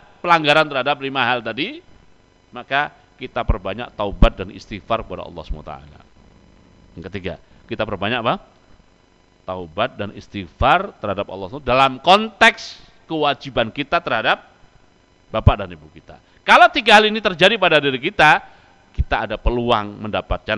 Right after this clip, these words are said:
apa? Pengampunan dari Allah subhanahu wa taala. Fa innahu kana lil awwabina ghafura. Oke ya. Itu hak kedua. Gitu ya. Yang berikutnya ketiga adalah wabidil kurba.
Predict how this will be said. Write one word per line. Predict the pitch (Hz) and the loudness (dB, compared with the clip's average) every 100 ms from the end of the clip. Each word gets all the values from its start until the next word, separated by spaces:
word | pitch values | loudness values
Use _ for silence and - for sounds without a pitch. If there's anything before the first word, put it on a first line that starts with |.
| 101 | -2
apa? | 101 160 - - _ _ _ _ _ _ _ _ | -4 -6 -12 -20 _ _ _ _ _ _ _ _
Pengampunan | - 92 90 85 98 101 95 | -12 -8 -8 -8 -6 -4 -4
dari | 92 82 85 | -4 -6 -8
Allah | 80 78 87 | -12 -8 -8
subhanahu | 87 76 73 | -8 -12 -14
wa | |
taala. | 76 71 | -14 -10
Fa | 85 110 | -10 -10
innahu | 92 104 101 104 156 226 _ _ _ _ - | -10 -6 -6 -4 -6 -10 _ _ _ _ -4
kana | 117 120 107 95 90 131 202 - _ _ _ - | -2 0 -2 -6 -6 -6 -6 -16 _ _ _ -14
lil | 95 110 104 - | -10 -8 -8 -10
awwabina | 98 92 87 87 82 82 78 95 98 87 104 - - | -12 -12 -10 -8 -8 -8 -8 -8 -8 -10 -14 -18 -20
ghafura. | 82 76 76 73 69 - _ _ _ _ _ _ _ - _ _ | -14 -8 -8 -8 -18 -20 _ _ _ _ _ _ _ -20 _ _
Oke | - 87 69 85 | -14 -14 -14 -12
ya. | 98 - _ _ _ _ - | -12 -12 _ _ _ _ -12
Itu | 107 | 0
hak | 156 123 110 | 2 0 -2
kedua. | - 82 - _ _ _ _ _ _ - _ _ _ _ _ _ _ | -16 -20 -20 _ _ _ _ _ _ -20 _ _ _ _ _ _ _
Gitu | - 95 85 | -16 -12 -10
ya. | 82 - - - _ _ _ _ _ _ - | -12 -16 -20 -20 _ _ _ _ _ _ -4
Yang | 127 180 214 | 4 4 4
berikutnya | 196 196 202 226 | 0 2 2 2
ketiga | 233 214 185 190 | 0 -2 2 6
adalah | 233 185 240 | 6 4 2
wabidil | 160 151 139 131 170 196 | 0 -2 -2 -4 -4 -4
kurba. | - 175 151 87 76 | -2 0 0 -2 -12